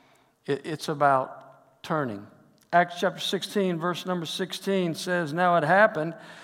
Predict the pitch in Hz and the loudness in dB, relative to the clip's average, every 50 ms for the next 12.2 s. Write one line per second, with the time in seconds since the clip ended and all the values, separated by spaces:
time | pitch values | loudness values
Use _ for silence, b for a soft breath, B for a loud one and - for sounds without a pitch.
0 | B B B B 165 175 165 156 170 175 175 175 208 226 214 220 214 - - - | B B B B 6 6 6 4 0 0 2 2 2 0 0 -2 -6 -6 -2 0
1 | 202 190 170 151 151 170 165 160 165 151 - - 202 202 202 208 208 202 190 170 | 2 4 4 4 2 2 0 -2 -4 -2 -2 0 0 0 0 0 -2 -2 -2 -2
2 | - - - 214 214 220 220 208 202 156 135 147 151 170 170 - 147 143 131 147 | -2 -2 -2 0 2 2 4 2 2 0 -2 -2 0 -2 -2 -4 -6 -6 -2 0
3 | 180 208 240 233 240 - 220 196 170 165 143 - - - 208 208 208 196 180 151 | 2 2 2 0 -4 -4 -6 -4 -2 -2 -2 -4 -2 -2 0 0 2 2 0 -2
4 | 135 127 127 135 165 190 185 190 185 185 196 208 208 202 - 147 156 156 160 170 | -4 -8 -4 -2 0 0 2 2 2 2 2 2 0 -4 -6 -6 -4 -2 2 2
5 | 190 180 147 151 170 165 - 175 170 160 147 156 180 190 208 202 165 190 190 175 | 2 2 2 0 -2 -4 -6 -8 -8 -6 -2 2 2 2 2 2 0 -2 0 2
6 | 170 170 180 185 185 185 - 190 175 156 170 175 180 180 - - - 175 185 196 | 2 2 2 2 0 -2 -6 -8 -6 -4 -4 -4 -4 -6 -8 -8 -4 -2 0 0
7 | 185 - - 156 - - b b b b b b b b b b b - 147 160 | -2 -2 -6 -8 -8 -10 b b b b b b b b b b b 2 4 4
8 | 180 - - 240 247 - - 180 156 - 139 123 113 107 123 - - - _ b | 4 4 0 -2 -2 -4 -4 -8 -6 -4 -4 -4 -4 -6 -10 -14 -18 -20 _ b
9 | b b b b b b b b b b b b b b b b - - 110 156 | b b b b b b b b b b b b b b b b -14 -4 0 2
10 | 214 233 220 190 208 208 208 202 208 202 190 196 196 196 196 190 196 - 196 196 | 2 2 2 2 4 4 4 4 4 6 6 6 6 6 2 0 0 4 6 8
11 | 196 202 196 196 196 190 - - - - - 151 180 208 214 202 185 175 175 180 | 8 8 6 4 0 -2 -6 -12 -10 -4 0 4 4 4 6 6 6 4 4 2
12 | 196 - - | 0 -4 -10